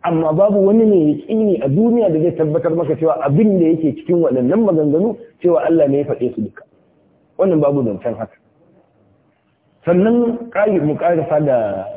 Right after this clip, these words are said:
hadisin Auf ibn Malik al-Ashja'i, duk dan ya nuna maka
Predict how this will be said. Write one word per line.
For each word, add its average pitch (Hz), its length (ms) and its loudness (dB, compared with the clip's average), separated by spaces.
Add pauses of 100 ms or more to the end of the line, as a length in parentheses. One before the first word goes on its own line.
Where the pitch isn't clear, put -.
(100)
hadisin 123 540 -2 (680)
Auf 165 220 0 (140)
ibn 139 260 0
Malik 139 280 -2 (1000)
al-Ashja'i, 123 840 -6 (640)
duk 175 140 0 (120)
dan 208 180 2
ya 185 60 0
nuna 180 280 0
maka 143 360 -6